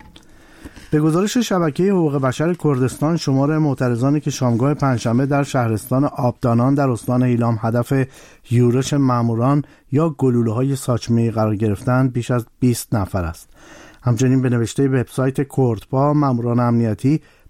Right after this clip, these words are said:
با مراجعه به بیمارستان به دنبال ثبت مشخصات زخمی شدگان هستند. اعتراضات شامگاه پنجشنبه در آبدانان پس از مراسم خاکسپاری بامشاد سلیمان خانی آغاز شد.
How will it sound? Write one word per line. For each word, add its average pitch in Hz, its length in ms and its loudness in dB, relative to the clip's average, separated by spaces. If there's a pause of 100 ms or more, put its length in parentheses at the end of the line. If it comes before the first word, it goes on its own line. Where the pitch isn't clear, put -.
با 147 120 0
مراجعه 135 560 2
به 143 180 0
بیمارستان 123 800 0
به 143 120 0
دنبال 113 480 0
ثبت 135 340 -4
مشخصات 117 760 -2
زخمی 120 380 0
شدگان 107 440 0
هستند. 90 500 -4 (720)
اعتراضات 139 600 0
شامگاه 135 500 0
پنجشنبه 131 560 0
در 156 200 0
آبدانان 139 640 0
پس 139 260 -4
از 131 160 0
مراسم 127 440 0
خاکسپاری 117 760 -2 (380)
بامشاد 127 720 0 (280)
سلیمان 120 520 2
خانی 120 440 0 (120)
آغاز 87 200 -8
شد. - 200 -12